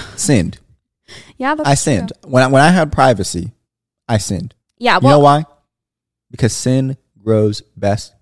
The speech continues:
Speaker 2: in the dark.
Speaker 1: Mm-hmm.
Speaker 2: It grows best when there's no accountability, when there's no one there but you and God.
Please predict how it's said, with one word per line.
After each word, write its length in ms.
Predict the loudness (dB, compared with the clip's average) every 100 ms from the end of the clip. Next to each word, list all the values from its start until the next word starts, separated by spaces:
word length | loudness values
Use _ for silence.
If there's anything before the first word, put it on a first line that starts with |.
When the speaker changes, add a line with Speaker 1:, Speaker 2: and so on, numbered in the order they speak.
| _
Speaker 2:
in 260 | -6 -6 -8 -12
the 80 |
dark. 320 | -4 -4 -4 -18 _ _ _ _ _
Speaker 1:
Mm-hmm. 200 | _ _ _ _ _
Speaker 2:
It 120 | -10 0
grows 380 | 4 4 2
best 380 | -2 -2 0 -2
when 80 | -6
there's 180 | -4 -4
no 240 | -2 0 -2
accountability, 760 | -2 -4 -2 -2 -2 -4 -10 -16 _
when 100 | _
there's 220 | -6 -6 -4
no 200 | -2 0
one 280 | 0 0
there 320 | -2 -2 -4 -8 _ _
but 120 | -10 -6
you 300 | -2 0 -2
and 180 | -4 -6
God. 280 | -6 -8